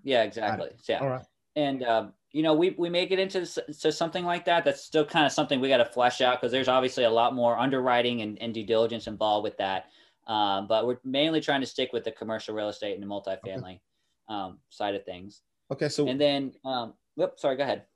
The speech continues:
Speaker 2: So we got two fr-, so we have two fronts essentially right now from, uh, from my understanding. So I, I wanna give kind of, like, an example. So anyone out there is listening kinda gets a, has a very, very clear understanding of kind of, uh, I, I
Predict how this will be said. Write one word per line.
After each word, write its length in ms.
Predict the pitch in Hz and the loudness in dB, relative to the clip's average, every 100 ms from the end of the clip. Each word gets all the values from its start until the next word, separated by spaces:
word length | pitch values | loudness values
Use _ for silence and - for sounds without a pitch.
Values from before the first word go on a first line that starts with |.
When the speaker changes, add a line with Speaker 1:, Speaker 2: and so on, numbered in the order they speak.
| _ | _
Speaker 2:
So 60 | 151 | 4
we 100 | 160 | 6
got 160 | 160 | 6
two 140 | - 156 | 6 2
fr-, 420 | 151 139 123 120 | 2 -6 -4 -2
so 100 | - | 0
we 100 | 139 | 2
have 260 | 147 131 113 - | 4 2 -2 -6
two 160 | - 151 | -2 -2
fronts 400 | - 139 - - | 0 0 -2 -8
essentially 480 | 110 135 135 123 | -6 -4 -2 0
right 220 | 110 110 95 | 2 2 2
now 220 | 117 110 | 0 0
from, 260 | - 113 - | -4 -8 -4
uh, 160 | 110 | -6
from 160 | 107 113 | -6 -4
my 80 | 113 | -4
understanding. 320 | 107 - 101 | -4 -4 -4
So 120 | 113 | -4
I, 160 | 104 127 | 0 0
I 120 | - | 2
wanna 220 | 147 160 | 2 2
give 260 | 151 151 147 | 2 2 2
kind 180 | 151 143 | -2 0
of, 80 | |
like, 180 | 123 117 | 2 0
an 100 | 113 | 0
example. 480 | 110 101 123 127 113 | -6 -4 -2 -2 -4
So 180 | 110 110 | -4 -2
anyone 320 | 120 139 139 | -2 -2 0
out 160 | 131 123 | 0 0
there 120 | 117 | -2
is 160 | 104 120 | -2 0
listening 520 | 147 151 123 113 110 - - | 0 0 -2 -2 -4 -12 -6
kinda 200 | - 123 | -2 0
gets 260 | 113 123 - | 0 -2 0
a, 100 | 113 - | -2 0
has 220 | - 123 | 0 0
a 100 | 110 101 127 | 0 0 2
very, 160 | 131 120 | 4 2
very 140 | 120 117 | 0 0
clear 160 | - 123 | -4 -4
understanding 520 | 110 104 117 113 107 104 | -4 -6 -4 -4 -4 -4
of 100 | 101 - - - | -6 -10 -20 -10
kind 200 | 120 113 | -4 -2
of, 140 | 107 113 | 2 2
uh, 240 | 107 101 87 - | 2 0 -2 -4
I, 100 | 107 | -2
I 20 | - | -2